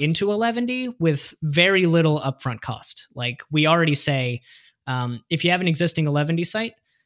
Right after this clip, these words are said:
just replace the word eleven D with Slinkity in your package json, and you're good. Um, eleven D is even a peer dependency. Like, it's, um,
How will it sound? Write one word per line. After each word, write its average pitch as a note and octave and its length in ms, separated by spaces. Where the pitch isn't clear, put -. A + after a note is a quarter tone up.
just D3 260
replace D3 420
the D#3+ 100
word C#3+ 300
eleven D3+ 380
D F#3 140
with D3+ 180
Slinkity G#3 600
in D3+ 180
your C#3+ 100
package C#3+ 400
json, F3 500
and C3 500
you're C#3+ 140
good. B2+ 320
Um, A#2+ 280
eleven D#3+ 300
D E3 40
is D#3 120
even E3+ 240
a C#3+ 40
peer F#3 220
dependency. B2 600
Like, C3 160
it's, - 400
um, B2 240